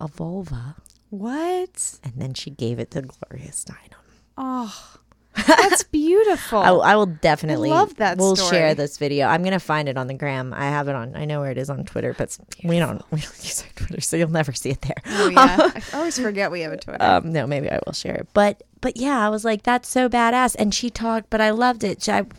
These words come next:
Speaker 1: I watched this one piece. It almost made me be like, "Maybe I could accept it." She was, she was just like, You can't throw out all, you know, so many, we can't let the powerful people co-opt what like, there are good thing, the good things that are about this. Although I still say it's all made by men.
Speaker 2: Mm-hmm.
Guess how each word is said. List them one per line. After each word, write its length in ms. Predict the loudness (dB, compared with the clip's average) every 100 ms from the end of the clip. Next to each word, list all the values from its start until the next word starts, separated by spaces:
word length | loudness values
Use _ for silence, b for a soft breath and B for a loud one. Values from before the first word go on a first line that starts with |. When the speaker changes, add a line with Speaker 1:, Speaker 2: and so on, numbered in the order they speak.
| -6
Speaker 1:
I 120 | -2
watched 260 | 0 0 -2
this 160 | -8 -6
one 180 | -6
piece. 360 | -4 -6 -6 -8 -6
It 80 |
almost 300 | -6 -4 -4
made 120 | -4 -2
me 120 | -2
be 140 | -2
like, 140 | -4 -4
"Maybe 180 | -6 -6
I 80 | -6
could 200 | -8 -8
accept 260 | -6 -6
it." 100 | -6
She 140 | -4 -2
was, 100 | -2
she 160 | -2
was 120 | -2
just 160 | -2 -2
like, 160 | -4 -6
You 60 |
can't 280 | -8 -6 -4
throw 100 | -2
out 200 | -2 0
all, 320 | 2 4 2 0 B B
you 100 | -4
know, 140 | -2 0
so 200 | 2 2
many, 300 | 2 -2 -4 b b
we 100 | -12
can't 380 | -10 -6 -6 0
let 240 | 0 0
the 80 | 0
powerful 480 | -2 0 0 -2 -6
people 380 | -4 -4 -4 -10
co-opt 720 | -6 -2 0 0 -2 -8 -20 _
what 340 | 0 0 0 _ _ _ -6
like, 200 | -6 -2
there 220 | 0 0
are 40 |
good 320 | -2 -4 -4 -4
thing, 260 | -6 -6 -8
the 180 | -6 0
good 240 | 0 0
things 300 | -4 -6 -6
that 120 | -4
are 120 | -4
about 260 | -4 -6 -8
this. 180 | -8 -8
Although 200 | -6 -4
I 80 | -6
still 220 | -8 -12
say 180 | -8 -8
it's 160 | -8 -10
all 120 | -10
made 180 | -10 -12
by 120 | -14
men. 340 | -12 -10 -10 -14 B B
Speaker 2:
Mm-hmm. 540 | -6 -6 -6 -8